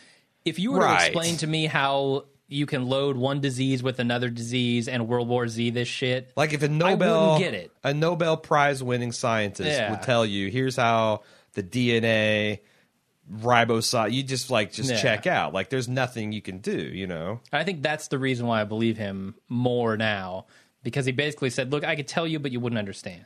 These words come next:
Speaker 2: And then I did tell you the broad strokes, and you
Speaker 1: Yeah.
Speaker 2: barely understood those. So, no, I, I am really digging what they're doing with that character.
Speaker 1: Okay. I still think he's super annoying, but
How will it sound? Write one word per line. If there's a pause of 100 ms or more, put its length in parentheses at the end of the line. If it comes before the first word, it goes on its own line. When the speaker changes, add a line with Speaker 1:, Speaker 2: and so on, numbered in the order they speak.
(100)
Speaker 2:
And
then
I
did
tell
you
the
broad
strokes,
and
you
Speaker 1:
Yeah.
Speaker 2:
barely
understood
those.
So, (480)
no,
I,
I
am
really
digging
what
they're
doing
with
that
character.
Speaker 1:
Okay. (340)
I
still
think
he's
super
annoying,
but